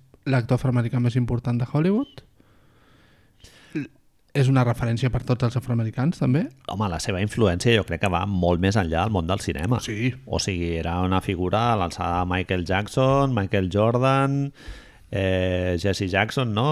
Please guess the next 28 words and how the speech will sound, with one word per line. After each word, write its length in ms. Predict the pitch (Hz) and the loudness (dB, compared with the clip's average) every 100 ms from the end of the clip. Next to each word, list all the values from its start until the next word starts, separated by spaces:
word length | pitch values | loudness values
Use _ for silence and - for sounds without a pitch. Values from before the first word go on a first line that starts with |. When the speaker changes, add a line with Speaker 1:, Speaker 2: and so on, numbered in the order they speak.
| 139 | 2
Speaker 2:
El 80 | 104 | 0
candidat 460 | 95 92 92 92 | 0 2 2 2
dels, 800 | 95 92 92 92 92 92 90 85 - | 0 0 0 -2 -2 -4 -4 -8 -6
als 160 | 104 87 | -4 -2
demòcrates, 800 | 87 95 107 120 131 139 143 - | -2 0 2 2 4 2 0 -4
no 220 | 98 92 | -2 -2
sé, 220 | - 98 | -2 -6
un 240 | 107 87 87 - | -6 -8 -10 -8
tio 240 | 92 92 | -6 -4
afroamericà, 640 | 92 101 95 92 90 95 104 117 120 107 98 92 - | -2 -4 -2 -4 -2 -2 0 2 2 0 -2 -4 -4
perquè, 300 | 92 92 90 85 - - - - - | -2 0 -2 -4 -10 -20 -20 -10 -4
com 160 | 92 | 0
tu 140 | 95 95 | 2 2
va, 140 | 101 | 2
ja 160 | 98 98 | 2 2
va, 140 | 101 101 | 2 0
vas 400 | 101 98 92 - | -4 -4 -4 -4
dir 140 | 107 | -2
a 80 | 95 | -2
l'anterior, 880 | 87 85 85 82 82 82 87 87 85 87 85 - _ | -2 -4 -4 -6 -6 -4 -4 -4 -4 -6 -8 -12 _
al 180 | - 82 | -8 -6
primer 300 | 82 82 87 | -4 -2 -2
volum, 240 | 82 87 90 | 0 0 0
diguéssim, 380 | 107 92 147 123 | -2 0 2 2
Speaker 1:
Bien. 80 | 113 | 2
Speaker 2:
de, 320 | 92 90 87 | -2 -4 -6
d'aquesta 400 | 92 82 85 87 | -8 -8 -8 -8
saga, 320 | - 92 120 | -6 -6 -8